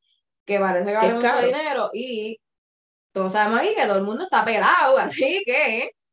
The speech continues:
Speaker 1: quizás no tienes carro, pero, este, puedes cachar un catalítico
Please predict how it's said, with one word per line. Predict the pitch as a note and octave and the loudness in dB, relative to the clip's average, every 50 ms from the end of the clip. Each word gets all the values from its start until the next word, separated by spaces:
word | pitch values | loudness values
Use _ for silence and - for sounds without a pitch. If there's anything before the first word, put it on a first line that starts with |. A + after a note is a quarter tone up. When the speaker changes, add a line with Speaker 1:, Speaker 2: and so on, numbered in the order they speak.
| _ _ _ _ _ _ _ _ _ _ _ _ _ | _ _ _ _ _ _ _ _ _ _ _ _ _
Speaker 1:
quizás | - G#3+ G#3+ G#3+ G#3+ G#3+ | -6 -6 -4 -4 -4 -4
no | A3 | -4
tienes | A3 A3+ B3 C#4 C#4 | -4 -4 -4 -6 -4
carro, | - F4 F#4+ G#4 G#4 E4+ D4+ | -4 -2 -2 0 0 -2 -2
pero, | D#4 F4 F4 D#4+ E4 F#4 - _ _ _ _ _ _ _ _ _ _ _ _ - | -2 -2 -2 -2 -4 -6 -8 _ _ _ _ _ _ _ _ _ _ _ _ -10
este, | G3+ G3+ G3+ G#3 _ _ - G#3+ G3+ G3+ G3 F#3 F3+ F3 | -8 -8 -8 -10 _ _ -8 -4 -4 -2 0 -2 -2 -2
puedes | G3 G3 G3 F#3+ | -2 -4 -4 -4
cachar | - - - E3 A3 A3+ | -4 -4 -4 -4 -4 -6
un | A#3+ | -4
catalítico | A#3+ A#3+ A#3+ B3 A#3+ A#3+ B3+ C#4 F4+ G4 F4+ | -4 -4 -2 -2 -2 -2 -4 -4 -6 -6 -4